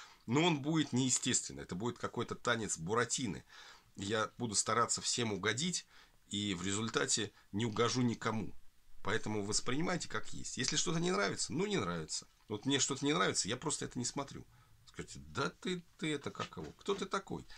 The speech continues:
Кто ты такой, некий мистик, который нам тут вещаешь? Давай, до свидания». Да, вот, вот простые такие слова можно сказать и, и не смотреть ничего.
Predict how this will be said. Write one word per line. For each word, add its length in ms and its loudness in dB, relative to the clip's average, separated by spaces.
Кто 320 2
ты 180 -2
такой, 500 2
некий 360 4
мистик, 440 2
который 380 -2
нам 140 -2
тут 180 -8
вещаешь? 560 0
Давай, 300 4
до 120 0
свидания». 640 2
Да, 140 0
вот, 220 -4
вот 140 -8
простые 360 2
такие 300 -2
слова 420 -2
можно 320 -2
сказать 500 2
и, 280 -2
и 240 -2
не 80 0
смотреть 380 -4
ничего. 400 -6